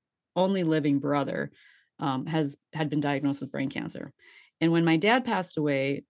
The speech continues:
pretty much the entire family didn't, wasn't in my life min-, anymore. They didn't have anything to do with us. So not only did I lose my dad, but I lost an entire family. And so when I found out he had cancer, though, I,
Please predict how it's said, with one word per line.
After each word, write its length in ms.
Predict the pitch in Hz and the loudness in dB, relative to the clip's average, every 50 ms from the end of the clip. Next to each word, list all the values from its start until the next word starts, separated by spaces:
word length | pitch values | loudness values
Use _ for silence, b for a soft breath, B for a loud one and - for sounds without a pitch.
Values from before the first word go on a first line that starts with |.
| _ _ - | _ _ -6
pretty 160 | - 165 165 | -2 0 2
much 360 | 160 156 143 - - - - - | 2 2 0 -2 -8 -10 -8 -4
the 140 | 156 151 156 | 0 0 0
entire 380 | 147 143 - 156 147 147 147 | 0 0 0 0 0 0 0
family 720 | 147 - 160 151 151 147 147 143 139 135 135 131 135 - _ _ _ _ - | -2 -2 -2 0 0 2 0 0 0 -4 -6 -8 -10 -14 _ _ _ _ -6
didn't, 340 | - 156 147 151 147 131 - - _ _ _ _ _ _ _ - | -4 -2 0 0 0 -2 -2 -8 _ _ _ _ _ _ _ -2
wasn't 320 | 175 180 165 170 156 143 | -2 -2 0 0 0 0
in 120 | 151 143 147 | 0 0 0
my 120 | 143 143 | 0 0
life 240 | 151 147 147 143 - - | 0 -2 -2 -4 -2 -2
min-, 200 | 147 143 - - - - | -2 -2 -2 -6 -6 -4
anymore. 360 | 143 139 135 135 143 - 139 | -2 -2 -2 -2 -4 -4 -2
They 120 | 139 147 | -4 -2
didn't 200 | 139 160 156 165 | -2 0 0 0
have 100 | 156 135 143 | 0 0 0
anything 340 | 143 143 143 143 139 139 - | 0 0 0 0 -2 -2 -2
to 80 | - | -4
do 140 | - 151 143 | -6 -6 -6
with 160 | 143 143 - | -6 -6 -8
us. 140 | 139 143 - | -8 -8 -6
So 80 | - 180 | -4 0
not 160 | 214 240 247 | 2 2 2
only 160 | 226 190 170 | 2 2 0
did 140 | 156 151 147 | 0 -2 -2
I 60 | 147 | 0
lose 280 | 143 147 147 151 143 143 | 0 0 0 -2 -2 -4
my 120 | 135 135 | -6 -8
dad, 320 | 131 147 147 143 135 135 - | -4 -2 0 0 0 -2 -4
but 100 | 135 135 | -6 -8
I 60 | 143 | -6
lost 340 | 143 147 143 147 147 - - | -2 -2 -2 -2 -4 -6 -10
an 100 | 131 131 | -8 -8
entire 360 | 143 143 - 135 - 139 143 | -8 -8 -8 -8 -8 -8 -10
family. 520 | - - - - - - - - - 160 _ _ b b b b b b b b b b b - | -10 -10 -10 -8 -8 -10 -12 -14 -16 -16 _ _ b b b b b b b b b b b -2
And 320 | 160 165 156 151 151 156 | 0 0 2 2 2 0
so 720 | - - 165 160 160 160 165 160 165 160 160 165 - - _ _ _ _ - | 0 0 0 0 2 2 2 2 2 2 2 0 -2 -4 _ _ _ _ -4
when 160 | - 170 160 | -2 2 2
I 80 | 160 160 | 2 2
found 260 | 160 196 196 202 196 | 2 2 0 2 2
out 80 | 185 160 | 0 0
he 80 | 160 | 0
had 140 | 156 147 - | -2 -2 -2
cancer, 400 | - 170 156 156 160 - - 151 | 0 0 0 0 0 -2 -4 -6
though, 300 | 135 139 139 139 143 - - | -4 -4 -4 -4 -4 -4 -4
I, 320 | 139 139 139 143 143 143 | -2 -2 -2 -2 -4 -4